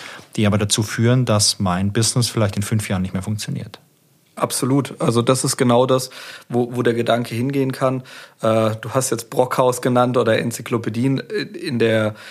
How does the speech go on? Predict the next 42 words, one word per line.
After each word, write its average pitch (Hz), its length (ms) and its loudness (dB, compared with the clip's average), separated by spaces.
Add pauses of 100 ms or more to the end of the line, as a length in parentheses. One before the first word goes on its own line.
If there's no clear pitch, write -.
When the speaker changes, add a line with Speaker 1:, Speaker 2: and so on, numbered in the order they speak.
(140)
Speaker 2:
in 117 200 0
unserer 135 360 2
Branche 120 340 2
oder 104 140 4
ich 98 80 -2
sag 101 160 -2
jetzt - 120 -10
mal 107 120 0
in 101 100 0
der 101 80 0
Technikbranche 110 640 0
ist, 104 160 -4
glaub - 180 0
ich, 107 60 -2
das 113 220 -6 (260)
beste 113 260 0
Beispiel 107 440 0
Nokia, 120 600 2 (280)
Speaker 1:
Ja. 104 180 2
Speaker 2:
die 110 220 0
auch, 120 360 0
äh, 120 140 0
sehr 113 240 2
lange 117 260 2
die, 110 220 -2
die 117 140 0
Augen 117 240 2
verschlossen 117 480 -4
haben 113 180 -2
vor 113 140 -6
Smartphones 113 640 -2
und 113 80 -4
der 107 80 -2
größte 113 480 -2 (340)
Mobiltelefonhersteller 127 1700 2
dann, 113 300 2
äh, 113 240 0
quasi 113 340 0
pleite 117 380 2
gegangen 120 400 0
Speaker 1:
Mhm. 87 100 0
Speaker 2:
ist. 87 120 -4